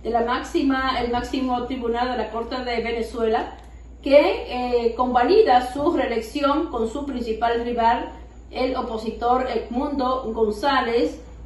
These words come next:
eh, Urita, y consideró una sentencia para complacer al gobernante entre denuncias de fraude, obviamente por la oposición,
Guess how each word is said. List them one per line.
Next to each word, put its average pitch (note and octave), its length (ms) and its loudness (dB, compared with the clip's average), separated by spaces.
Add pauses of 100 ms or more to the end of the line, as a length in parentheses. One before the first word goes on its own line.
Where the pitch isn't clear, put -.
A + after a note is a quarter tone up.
(160)
eh, A#3+ 500 4
Urita, C4 760 2
y D4 320 4
consideró B3+ 580 0
una B3+ 320 0
sentencia B3+ 760 -2
para A#3+ 280 2
complacer A#3 720 0 (420)
al C4 300 2
gobernante B3+ 800 0
entre C4+ 360 0
denuncias C4+ 800 0
de B3 420 -2
fraude, C4+ 540 4 (300)
obviamente C4 840 2
por B3+ 220 2
la C4+ 480 6
oposición, C4 920 2